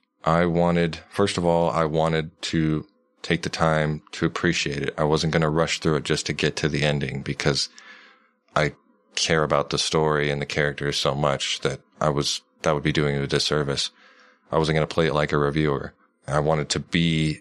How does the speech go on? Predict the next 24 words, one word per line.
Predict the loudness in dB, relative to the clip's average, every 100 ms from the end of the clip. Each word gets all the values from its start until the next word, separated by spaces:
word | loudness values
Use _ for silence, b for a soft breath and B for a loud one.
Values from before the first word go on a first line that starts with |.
| _ -2
in | 0 2
that | 0 0
world | 0 0 0 -2
for | -2 -2
as | -4 -4
long | 0 2 2 0
as | -2
I | -2 -4
could. | -2 0 0 -2 -6 -2
I |
spent | -2 -2 -2
so | 0 0 0
much | 0
time | 0 0 0
in |
photo | 0 0 0
mode. | -2 0
I'll | -2
probably, | 0 0 0 0 0 -4 b b b b -2
I'll |
see | -2 0
if | 0 -2
I |
can | -2 -4